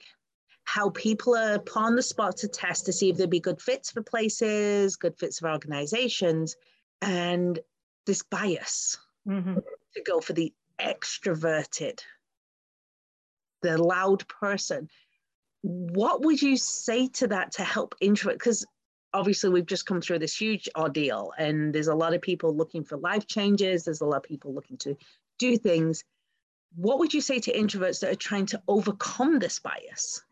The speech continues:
Speaker 2: Gosh, that's a big question. I'll, I'll try and tackle it in a logical fashion if I can. So the first thing for me is,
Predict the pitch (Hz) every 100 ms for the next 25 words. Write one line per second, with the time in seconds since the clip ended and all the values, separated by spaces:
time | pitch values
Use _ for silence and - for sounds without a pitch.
0 | _ _ _ _ - - _ _ _ -
1 | 247 - 262 - 214 190 226 - 247 226
2 | - 202 190 190 202 220 202 - 254 262
3 | - 247 - 214 220 208 196 196 208 196
4 | 208 - 196 - 196 - 180 175 190 175
5 | - 175 180 - _ - - - - _
6 | - - 240 240 247 - 240 254 320 370
7 | 381 - 190 175 185 - _ _ _ -
8 | - - 233 208 196 190 214 226 247 220